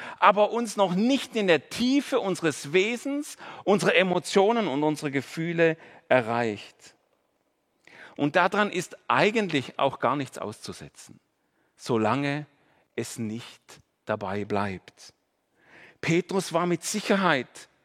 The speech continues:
voll dabei in dieser Diskussion, wer der Größte und der Wichtigste unter den Jüngern ist. Und es wird aus anderen Evangelientexten auch klar, wer da seine Gegner sind, nämlich Johannes und Jakobus.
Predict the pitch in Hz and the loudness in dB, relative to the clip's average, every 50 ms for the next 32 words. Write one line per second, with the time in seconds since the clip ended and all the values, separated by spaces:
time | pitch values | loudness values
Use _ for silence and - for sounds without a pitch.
0 | _ _ _ _ _ _ _ _ _ _ _ _ _ _ _ _ _ _ _ _ | _ _ _ _ _ _ _ _ _ _ _ _ _ _ _ _ _ _ _ _
1 | _ _ _ _ _ _ _ - - - - 202 180 170 190 196 196 196 180 170 | _ _ _ _ _ _ _ -16 -12 -4 -2 0 0 2 2 2 4 4 4 4
2 | 160 135 139 139 131 113 104 - 127 123 120 127 120 131 120 113 113 - - - | 4 2 0 0 -2 -4 -6 -6 -6 -6 -6 -4 -2 -2 -2 -2 -4 -6 -6 -8
3 | 113 107 - - 123 110 113 123 135 147 156 160 156 170 - - 101 101 107 110 | -8 -8 -4 -2 0 0 0 0 -2 -4 -4 -6 -8 -10 -12 -14 -8 -2 0 0
4 | 113 123 139 143 127 98 95 - - 113 113 127 160 180 - - - - 170 175 | 2 2 0 0 0 -2 -2 -2 -2 -2 0 0 0 -2 -6 -10 -12 -12 -12 -12
5 | 196 - _ _ _ _ _ _ _ _ - 120 110 - 98 90 90 87 117 165 | -12 -14 _ _ _ _ _ _ _ _ -4 -4 -2 0 -2 -2 -2 -2 -4 -6
6 | - - - - 143 - - - - - 131 123 135 131 _ _ _ _ _ _ | -6 -8 -10 -12 -12 -10 -12 -10 -4 -2 -2 -2 -4 -6 _ _ _ _ _ _
7 | _ _ - 120 120 117 - 127 110 120 113 113 101 101 101 101 98 87 87 87 | _ _ -4 -4 -4 -4 -4 -4 -2 -2 -2 0 0 -2 -2 -2 -2 -4 -6 -8
8 | 82 - - - - - - _ _ _ _ _ _ _ _ _ _ _ _ _ | -10 -12 -16 -20 -20 -20 -20 _ _ _ _ _ _ _ _ _ _ _ _ _
9 | _ _ _ - 113 120 123 117 123 156 190 190 180 151 147 139 165 165 196 214 | _ _ _ -6 -4 -4 -4 0 2 4 4 6 6 6 6 6 4 4 4 2
10 | 208 190 175 170 156 - 170 151 156 170 180 170 - 185 147 - - 165 143 139 | 2 2 2 2 2 0 0 0 2 2 0 0 -2 -2 -4 -4 -2 0 0 0
11 | 135 - - - 139 147 175 190 208 202 180 160 147 139 139 139 131 - 151 143 | 0 -2 -2 0 2 4 4 4 4 4 4 4 4 4 4 2 2 2 2 2
12 | 143 143 139 131 156 190 202 - 208 185 170 - 185 165 160 139 - - - - | 2 2 2 2 2 0 0 2 2 0 2 2 2 0 0 -2 -4 -10 -18 -12
13 | - - 185 208 208 190 - - 156 135 - 175 202 226 226 190 208 202 190 185 | -2 0 2 2 2 2 2 2 2 4 4 4 2 2 0 0 0 0 2 4
14 | 190 180 - 196 214 240 247 240 208 175 139 - - - | 4 4 4 4 4 4 6 6 4 4 4 2 -4 -12